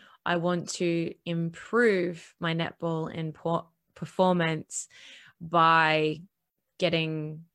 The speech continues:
three goals per game." I don't know. But it needs to be something that's quite specific, or the other option is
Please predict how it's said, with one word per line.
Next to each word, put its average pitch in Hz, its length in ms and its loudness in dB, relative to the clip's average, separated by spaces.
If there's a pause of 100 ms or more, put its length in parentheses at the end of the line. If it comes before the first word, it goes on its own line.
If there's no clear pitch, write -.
(360)
three 160 380 -4
goals 151 400 -4
per 170 380 -6
game." 165 500 -8 (120)
I - 120 -14
don't - 20 -14
know. 60 200 -12 (280)
But - 180 -2
it 202 120 0
needs 202 260 -2
to 220 80 -6
be 220 80 0
something 175 300 -8
that's - 200 -6
quite - 300 -4
specific, - 840 -8 (680)
or 226 500 6 (300)
the 196 140 0
other 196 200 0
option 185 300 -4
is 170 240 -10